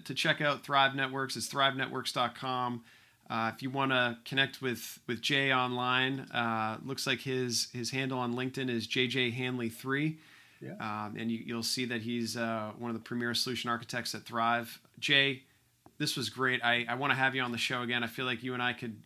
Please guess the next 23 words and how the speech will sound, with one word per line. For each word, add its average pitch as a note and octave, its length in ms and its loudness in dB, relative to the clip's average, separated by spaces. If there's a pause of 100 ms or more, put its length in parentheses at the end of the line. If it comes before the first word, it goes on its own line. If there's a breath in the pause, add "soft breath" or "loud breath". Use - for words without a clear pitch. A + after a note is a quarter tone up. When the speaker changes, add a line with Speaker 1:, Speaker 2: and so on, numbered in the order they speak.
Speaker 1:
we, B2 180 -6
we C3 100 -6
could A#2 120 -8
chat B2+ 260 4
for A#2 140 0
hours A#2 420 4
just A#2 280 -4
being, A#2 240 0
Speaker 2:
Yeah. F#3 260 8
Speaker 1:
uh, A2 60 -4
local A#2+ 240 -6
Boston A#2 420 2
guys A#2 300 2
and, A2 180 -6
and A#2 100 -4
talking F#3 140 8
Speaker 2:
Exactly. E3+ 420 10
Speaker 1:
tech. D3 80 4
This B2 160 -2
was, A#2 200 -4
this C3+ 200 -4
was A#2 120 -6
fun. A2 380 -6